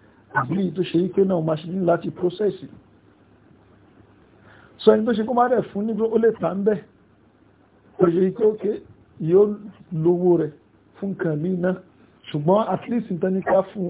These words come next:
ọdọ́dọ̀ rẹ̀ kó tó di kó ń decide pé kí n tó fẹ́ fi ṣe òun ni eléyìí.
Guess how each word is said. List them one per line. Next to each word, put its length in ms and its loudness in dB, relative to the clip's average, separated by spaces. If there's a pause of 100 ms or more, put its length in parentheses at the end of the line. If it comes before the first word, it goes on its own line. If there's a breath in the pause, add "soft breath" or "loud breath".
ọdọ́dọ̀ 560 0
rẹ̀ 140 -8 (640)
kó 80 -6
tó 140 -4
di 80 -2
kó 140 -2
ń 140 0
decide 500 -4
pé 160 -4
kí 220 -12
n 80 -8
tó 200 -6
fẹ́ 160 -2
fi 140 -10
ṣe 200 -6 (680 soft breath)
òun 240 -2
ni 160 -4 (720)
eléyìí. 420 2